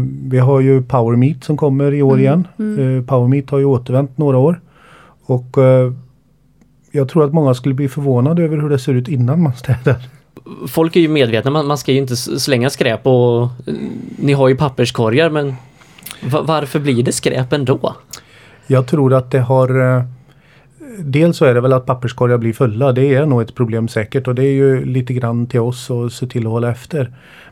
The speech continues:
Speaker 1: Men sen så är det väl också så att när man intar viss, eh, motivationsdryck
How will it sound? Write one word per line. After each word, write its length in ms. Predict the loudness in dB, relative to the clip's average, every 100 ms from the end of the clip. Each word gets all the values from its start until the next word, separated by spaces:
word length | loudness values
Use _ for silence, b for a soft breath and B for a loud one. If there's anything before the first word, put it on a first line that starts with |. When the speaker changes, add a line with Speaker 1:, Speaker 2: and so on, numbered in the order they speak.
| _
Speaker 1:
Men 160 | 0 2
sen 160 | 2
så 100 | 2
är 60 | 2
det 60 | 4
väl 100 | 0
också 260 | 0 -4
så 180 | 0 0
att 160 | 0 -2
när 80 |
man 300 | 0 2 2
intar 500 | 0 -2 -4 0 0 2
viss, 360 | -2 -6 -4
eh, 260 | -2 -2 -4
motivationsdryck 1160 | -4 0 0 2 -2 2 0 0 -2 -2 -4